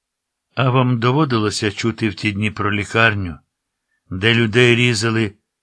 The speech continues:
по-живому під звуки хорової музики? Мені розповідали про багато жахіть,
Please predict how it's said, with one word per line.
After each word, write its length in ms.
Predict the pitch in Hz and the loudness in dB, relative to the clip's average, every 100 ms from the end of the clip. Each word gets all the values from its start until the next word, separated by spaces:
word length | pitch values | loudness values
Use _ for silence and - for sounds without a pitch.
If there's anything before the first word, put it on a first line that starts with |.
| _ | _
по-живому 680 | - 120 110 120 120 117 117 | -2 0 2 2 2 2 0
під 200 | - 117 | -2 -4
звуки 400 | 101 104 110 113 | -2 -4 -4 -6
хорової 500 | 101 110 110 107 107 | -2 -2 0 0 -2
музики? 560 | 104 101 87 87 87 78 _ _ _ _ _ _ _ _ | -2 -6 -8 -12 -16 -18 _ _ _ _ _ _ _ _
Мені 300 | 101 131 190 | 0 2 4
розповідали 800 | 196 185 - 175 160 131 139 143 | 2 -2 -4 0 2 6 6 4
про 200 | - 123 | 2 0
багато 520 | 113 107 110 110 110 | 2 2 0 -2 -4
жахіть, 640 | 95 92 - 87 85 - | -4 -6 -8 -14 -16 -20